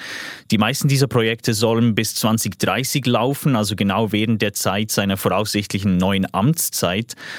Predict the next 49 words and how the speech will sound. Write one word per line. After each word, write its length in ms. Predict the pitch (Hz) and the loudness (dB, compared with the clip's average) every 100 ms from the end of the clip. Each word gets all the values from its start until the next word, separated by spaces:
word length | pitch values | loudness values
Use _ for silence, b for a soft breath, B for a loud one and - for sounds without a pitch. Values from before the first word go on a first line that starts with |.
| B | B
äh, 120 | 98 | 0
nach 200 | 104 107 | 2 0
den 180 | 110 101 | 0 2
Wahlen 340 | 90 95 107 | 2 2 2
in 100 | 107 | 2
gut 200 | 104 107 | 2 0
zwei 240 | - 98 98 | 0 0 2
Wochen. 440 | 98 - 123 120 B B B B | 0 2 0 0 B B B B
Putin 420 | - 135 127 131 123 | -2 0 2 2 4
macht 300 | 117 117 120 | 2 2 0
also 280 | 113 110 | 2 2
Wahlkampf 800 | 98 104 143 147 143 139 151 - | 2 2 0 0 2 2 0 0
und 220 | 117 110 104 | 0 2 2
er 140 | 104 | 0
will 160 | 113 117 | 0 0
den 180 | 107 | 2
Menschen 320 | 107 110 - 110 | 2 0 0 0
etwas 320 | 107 110 - | 0 -2 -2
bieten, 540 | 110 110 110 117 107 | 0 0 0 2 2
die 140 | 104 107 | 2 0
sich 240 | 110 - - | 0 -4 -8
um 120 | - 110 | -2 0
den 140 | 107 | 0
Kurs 280 | - 113 123 | 0 -2 0
des 160 | 120 | -2
Landes 320 | 113 113 113 - | 0 0 0 0
Sorgen 360 | 117 135 127 | 2 2 2
machen, 480 | 104 80 - 90 80 | 0 0 -4 -2 0
äh, 260 | 62 57 64 | -2 -2 -4
vielleicht, 580 | - 101 101 110 - | -2 0 0 -4 -2
äh, 220 | 95 90 95 | 0 0 0
genau 420 | 101 98 101 95 | 0 0 0 0
wegen 240 | 101 104 | 0 2
des 160 | 104 - | 0 -2
Krieges. 520 | - 107 107 - - B B B B | 0 0 0 -4 -6 B B B B
Also 180 | 101 107 | -2 -2
spricht 300 | 104 120 117 | 0 0 2
er 80 | 107 | 2
nicht 160 | 127 | 2
so 120 | - 135 | 4 2
oft 180 | 135 | 2
vom 180 | - 135 | 0 0
Krieg, 400 | - 127 127 127 | 2 2 2 2
sondern 320 | - 104 98 | 2 2 2
von 220 | 101 104 98 | 0 0 2
großen 280 | 101 104 | 2 2
Entwicklungen 540 | 98 92 107 - 104 95 | 0 2 0 0 0 0
im 320 | - 107 113 | 2 2 4
Land. 380 | 101 117 139 | 2 2 0